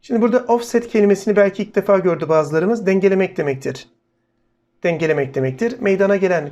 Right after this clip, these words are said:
kayıpların, e, dengelemek, kayıpları dengelemekten çok daha fazlasıymış. Küresel su döngüsündeki değişiklikler. Bir cümle yapalım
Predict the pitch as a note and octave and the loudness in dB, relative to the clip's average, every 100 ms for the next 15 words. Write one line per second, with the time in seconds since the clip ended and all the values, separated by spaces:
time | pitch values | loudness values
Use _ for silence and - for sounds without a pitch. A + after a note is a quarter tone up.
0 | - - F3 F3+ - D#3 D#3 F#3+ C4 D#4 | -8 -2 0 -2 -4 -2 2 2 2 0
1 | - _ _ _ _ _ _ F3 E3 C#3+ | -12 _ _ _ _ _ _ -2 -2 0
2 | E3 F3 F3+ F3+ F3+ F3 - _ - E3+ | -2 0 0 0 -2 -6 -12 _ -4 -4
3 | - F3+ F#3+ F3 D#3+ D#3+ D#3 D#3 A#3+ A#3 | -2 0 0 0 -2 -2 -2 0 -2 -2
4 | F#3+ G3 G3+ E3+ D3+ C#3+ F#3+ D3 A#2 - | -2 0 0 0 -2 -4 -4 -4 -4 -10
5 | - _ _ _ _ _ - E3+ E3 F#3+ | -16 _ _ _ _ _ -6 -6 0 0
6 | G#3 G3+ F3 D3+ C#3+ C3+ D#3 A3 F3 C3 | 0 -4 -4 -4 -4 -6 -6 -2 -2 -4
7 | - C3 C3 A#2 - _ _ _ - D3 | -8 -12 -8 -8 -8 _ _ _ -14 -2
8 | A#3 G3+ A3+ A3 A3 A#3+ B3 | 0 2 2 2 2 0 -2